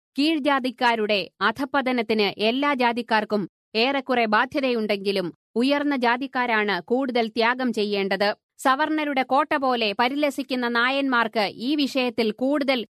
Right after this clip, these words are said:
ബാധ്യതയുണ്ടെന്നാണ് എന്റെ അഭിപ്രായം. ചരിത്രം സൃഷ്ടിച്ച മഹാസമരങ്ങളായിരുന്നു വൈക്കം സത്യാഗ്രഹവും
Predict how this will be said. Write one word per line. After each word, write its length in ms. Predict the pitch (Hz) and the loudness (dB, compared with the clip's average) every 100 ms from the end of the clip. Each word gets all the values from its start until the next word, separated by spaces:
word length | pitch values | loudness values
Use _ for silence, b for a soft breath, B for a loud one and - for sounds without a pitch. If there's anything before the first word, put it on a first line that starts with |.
| _ | _
ബാധ്യതയുണ്ടെന്നാണ് 1160 | 208 233 269 311 302 285 240 226 220 202 202 180 - | 2 2 2 -4 -4 -4 -4 -6 -2 0 0 -2 -4
എന്റെ 360 | 202 233 254 208 | -2 0 0 0
അഭിപ്രായം. 720 | 202 233 233 208 180 180 - - | -2 -4 0 0 0 -4 -8 0
ചരിത്രം 440 | 285 311 349 339 | 0 2 0 0
സൃഷ്ടിച്ച 420 | 311 302 - 269 | 2 -2 -2 0
മഹാസമരങ്ങളായിരുന്നു 1160 | 269 254 254 294 285 269 262 254 233 233 226 220 | 2 2 2 0 2 0 0 2 2 4 2 2
വൈക്കം 400 | 220 247 262 269 | 2 2 0 -2
സത്യാഗ്രഹവും 680 | 247 - 240 226 220 214 190 | -2 0 0 2 2 0 0